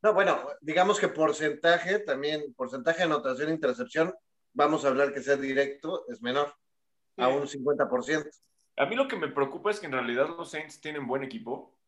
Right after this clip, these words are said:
Speaker 2: y lo van a desperdiciar en un quarterback transicional, güey. Entonces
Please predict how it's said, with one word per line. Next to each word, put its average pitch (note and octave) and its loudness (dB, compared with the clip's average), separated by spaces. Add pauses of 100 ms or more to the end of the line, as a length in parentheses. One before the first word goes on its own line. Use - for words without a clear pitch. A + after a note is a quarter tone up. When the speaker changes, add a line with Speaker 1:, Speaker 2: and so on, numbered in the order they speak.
(960)
Speaker 2:
y A#2 -8
lo A#2+ -2
van C#3+ 0
a E3+ -6
desperdiciar B2 -4
en C3 -6
un C3+ -6
quarterback C3+ -2
transicional, A2 -8
güey. G#2+ -6
Entonces C3+ -6